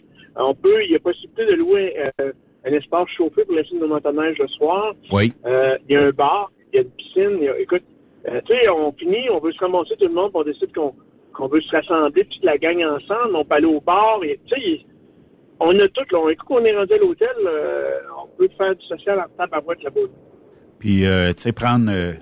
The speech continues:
Speaker 2: parce qu'on, on va limiter, euh, ben, on, en tout cas, on, on veut limiter les consommations dans le jour. Naturellement, on voudrait pas qu'il arrive, euh,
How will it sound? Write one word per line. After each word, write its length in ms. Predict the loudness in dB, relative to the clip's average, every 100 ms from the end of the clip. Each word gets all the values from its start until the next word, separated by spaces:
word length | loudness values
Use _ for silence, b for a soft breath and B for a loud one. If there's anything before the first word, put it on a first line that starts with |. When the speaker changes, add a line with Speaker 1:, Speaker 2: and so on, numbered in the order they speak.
| _
Speaker 2:
parce 160 | -6 0
qu'on, 180 | 2
on 380 | 2 0 0 0
va 160 | 2 2
limiter, 800 | 2 2 0 0 2 4 4 2
euh, 180 | -2
ben, 240 | -4 -2 2
on, 120 | 2
en 60 | 0
tout 120 | 0
cas, 80 | 0
on, 220 | 0 -4 b b _ _
on 140 | 0 2
veut 200 | 4 2
limiter 680 | 2 -2 -8 -4 0 2
les 140 | 0 -4
consommations 840 | -4 -4 -2 -2 -4 -4 -2 0
dans 140 | 0 0
le 80 |
jour. 260 | 0 2 2
Naturellement, 520 | 0 -4 -6 -2 0
on 80 | 0
voudrait 220 | -2 -8
pas 140 | -8 -6
qu'il 100 | -2
arrive, 300 | 0 0 -2
euh, 140 | -6